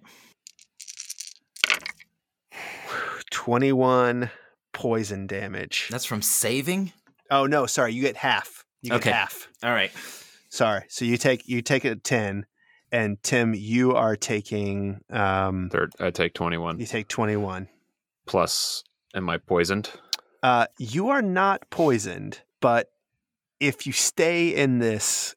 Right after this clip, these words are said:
Speaker 1: it's not gonna be good.
Speaker 3: And we can still see and
Speaker 2: Can,
Speaker 3: move.
Speaker 2: yeah, can we see?
Speaker 1: So it is heavily obscured now in this space. So you guys cannot see. You can move, no problem, but you cannot see.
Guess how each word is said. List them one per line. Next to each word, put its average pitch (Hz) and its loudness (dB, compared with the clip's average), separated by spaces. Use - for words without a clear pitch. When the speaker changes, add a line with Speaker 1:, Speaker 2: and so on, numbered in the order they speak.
Speaker 1:
it's - -4
not 107 0
gonna 107 -2
be 101 -6
good. 92 -12
Speaker 3:
And 101 4
we 110 6
can 110 2
still 101 2
see 92 4
and 87 2
Speaker 2:
Can, 85 -2
Speaker 3:
move. 90 -2
Speaker 2:
yeah, 92 -4
can 92 -6
we 90 -8
see? - -4
Speaker 1:
So 123 2
it 131 4
is 101 0
heavily 120 0
obscured 101 -4
now 82 -8
in 117 -10
this 104 -12
space. - -6
So 110 2
you 107 -2
guys 117 4
cannot 113 -2
see. 120 -2
You 123 -4
can 104 -2
move, 139 2
no 123 2
problem, 131 2
but 110 -4
you 104 -8
cannot 101 -4
see. 64 -8